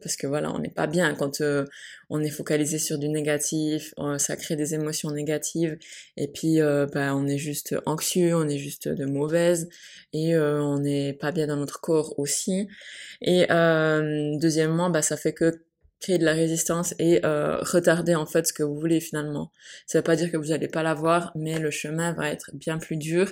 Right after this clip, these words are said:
et ça va pas être une ligne droite, ça va être un chemin vraiment, euh, de boue <laughs> et, euh, semé d'embûches en fait. Donc, euh, l'idée,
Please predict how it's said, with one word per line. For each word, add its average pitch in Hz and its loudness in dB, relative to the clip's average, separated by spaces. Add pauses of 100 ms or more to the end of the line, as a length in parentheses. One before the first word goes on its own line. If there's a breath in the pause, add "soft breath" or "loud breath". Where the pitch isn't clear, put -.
(380 loud breath)
et 165 0
ça 165 2
va 147 4
pas 160 0
être 165 -2
une 165 -2
ligne 170 0
droite, 170 0
ça 151 -2
va 147 -2
être 151 -4
un 147 -4
chemin 165 -2
vraiment, 160 -6 (420 loud breath)
euh, 147 -2
de 143 -4
boue 147 -6
<laughs> 175 -6
et, 160 -2
euh, 143 -2 (300)
semé 165 -2
d'embûches 160 -4
en 147 -10
fait. - -8 (440 loud breath)
Donc, 165 0
euh, 160 2 (1160)
l'idée, 170 4